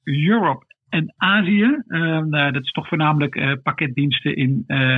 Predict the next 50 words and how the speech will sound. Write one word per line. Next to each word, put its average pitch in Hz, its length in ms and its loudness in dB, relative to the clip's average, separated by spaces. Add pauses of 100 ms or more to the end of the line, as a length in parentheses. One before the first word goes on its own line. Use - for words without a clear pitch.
(200)
Nederland 139 360 2
en 139 100 -2
België 135 340 0
en 127 80 2
een 127 140 2
aantal, 135 540 0
eh, 120 200 0
Europese, 127 760 0 (100)
eh, 110 640 -2
eh, 104 60 -2 (180)
distributie, 131 880 0
ehm, 110 220 0 (240)
en, 113 200 -4
en 113 200 -2
fulfillmentcentra, 190 1300 0
zoals 175 200 -4
dat 170 100 -2
heet. 160 280 0
En - 580 -6
dan - 20 4
hebben 208 180 2
we 185 80 2
diezelfde 208 300 2
divisie, 196 320 2
maar 202 100 2
dan 190 120 0
ook 190 140 0
nog 185 160 -2
in, 175 160 0
eh, 170 100 2
Noord-Amerika. 147 720 0
Nou, 120 140 2
dus, 127 180 -4 (120)
eh, 139 320 -6
Europa 175 340 0
en 170 80 2
Azië 170 280 2
is 151 120 2
goed 180 200 -4
voor 175 120 0
ongeveer 147 320 0
zesentwintig 165 520 -2
procent 156 480 -2
van 147 140 0
de 147 80 0
omzet. 135 520 0
Noord-Amerika 131 760 2
is, 120 220 0
eh, 117 340 2
eh, 113 200 0